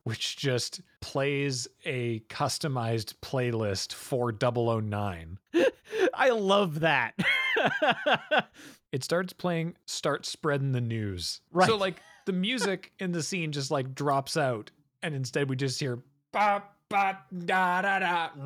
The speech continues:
Speaker 1: ba," and Bond is like, "Oh my God," and just flips it back <laughs> off. I,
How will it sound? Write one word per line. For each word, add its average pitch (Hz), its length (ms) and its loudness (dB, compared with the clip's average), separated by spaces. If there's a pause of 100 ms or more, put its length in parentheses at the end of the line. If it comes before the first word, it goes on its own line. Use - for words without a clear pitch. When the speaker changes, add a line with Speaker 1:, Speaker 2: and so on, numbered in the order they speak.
Speaker 1:
ba," 196 260 0 (500)
and 160 200 2
Bond 135 260 4
is 131 120 -2
like, 131 180 -2
"Oh 120 160 2
my 107 180 -2
God," 170 440 4
and 143 140 -4
just 127 120 -4
flips - 300 -4
it 139 80 -8
back 127 280 -4
<laughs> - 40 -2
off. - 560 -2 (2500)
I, 165 120 -4